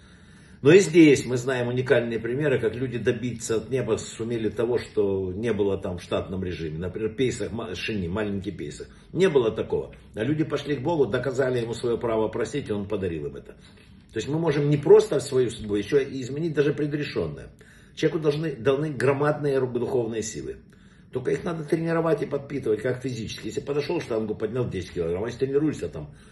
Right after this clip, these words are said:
э, сто, я к примеру говорю. А как нам двигаться? Надо четко определить цели, и тогда, конечно, с помощью наших желаний и молитв мы можем их достичь.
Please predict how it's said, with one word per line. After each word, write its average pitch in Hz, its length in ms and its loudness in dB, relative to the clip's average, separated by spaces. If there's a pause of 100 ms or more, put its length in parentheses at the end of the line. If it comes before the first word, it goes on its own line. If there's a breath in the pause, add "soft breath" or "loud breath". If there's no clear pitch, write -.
(160 loud breath)
э, 95 100 -2
сто, - 360 2
я 104 120 0
к - 80 -8
примеру 98 340 0
говорю. 65 300 -10 (2000 loud breath)
А - 80 -10
как 143 200 -4
нам 131 140 -4
двигаться? 92 540 -8 (600 loud breath)
Надо 127 260 -2
четко 151 440 -4
определить 127 600 -4
цели, 131 400 4
и 90 60 -4
тогда, 104 340 -4
конечно, 117 720 -6
с - 100 -14
помощью 113 540 -2
наших 113 400 -6
желаний 92 500 -4
и 104 160 -8
молитв 117 440 -4
мы 101 180 -4
можем 120 400 -4
их 85 120 -8
достичь. - 520 -8